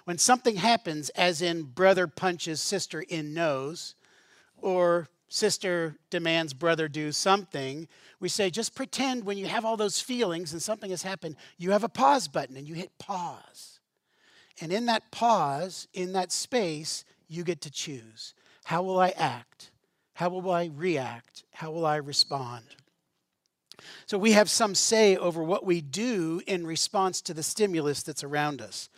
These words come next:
The world and its challenges, the kingdom and its responsibilities and privileges, even in response to the thoughts that fly through these brains.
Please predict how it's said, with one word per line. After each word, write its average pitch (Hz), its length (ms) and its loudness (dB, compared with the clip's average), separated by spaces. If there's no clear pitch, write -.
The 160 100 -6
world 190 300 6
and 190 100 0
its 185 140 -2
challenges, 180 800 -4
the 160 120 -6
kingdom 233 680 -4
and 170 120 -4
its 156 180 -6
responsibilities 175 1000 0
and 139 140 -6
privileges, 175 800 -2
even 226 240 4
in 208 100 4
response 196 500 2
to - 80 -12
the 160 120 2
thoughts 202 480 2
that - 180 -6
fly 196 440 0
through 180 260 -8
these 165 200 -6
brains. 131 680 -6